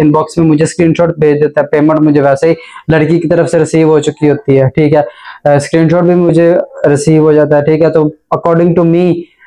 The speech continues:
मेरे पास सारा कुछ आ गया है, मतलब मेरे पास payment भी आ गई है, ठीक है, मेरे पास screenshot भी आ गया। तो मैंने simply release कर देना है crypto, ठीक है।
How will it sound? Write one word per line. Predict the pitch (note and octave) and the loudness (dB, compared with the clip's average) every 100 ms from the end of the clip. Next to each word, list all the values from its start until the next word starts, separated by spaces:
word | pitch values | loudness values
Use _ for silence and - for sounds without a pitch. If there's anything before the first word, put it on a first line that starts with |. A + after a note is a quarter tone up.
| _ - | _ -2
मेरे | E3 | 0
पास | E3+ E3+ | 0 0
सारा | E3+ E3 | 0 0
कुछ | D#3+ E3+ F3 | 0 0 0
आ | D#3 | 0
गया | D#3 D#3 | 2 2
है, | D3+ | 2
मतलब | D3 D#3 | 2 0
मेरे | D3+ | 2
पास | D#3 D3+ | 0 0
payment | D#3+ D#3+ E3 | 0 0 0
भी | D#3+ | 2
आ | E3 D3 | 2 2
गई | D3+ D3+ | 2 2
है, | C#3+ | 0
ठीक | D3+ D3 | 0 0
है, | |
मेरे | D3 C#3+ | 0 -2
पास | D3+ | -4
screenshot | - D3 C#3+ D#3 D3 | -2 -2 0 0 0
भी | D3+ | 0
आ | C#3+ | 0
गया। | C3+ C#3 C3+ - _ _ - | 0 0 -2 -8 _ _ -4
तो | E3 | -2
मैंने | E3 E3+ F3+ | 0 0 0
simply | F#3 D#3+ | 0 0
release | F3+ F3 F3+ F3 E3 | 0 2 2 0 0
कर | E3+ C#3+ | 0 0
देना | D3 D3 | 2 2
है | |
crypto, | C3+ C3+ - C3 A#2+ | 0 -2 -2 -4 -2
ठीक | D#3+ D#3 | -2 0
है। | D#3 | -4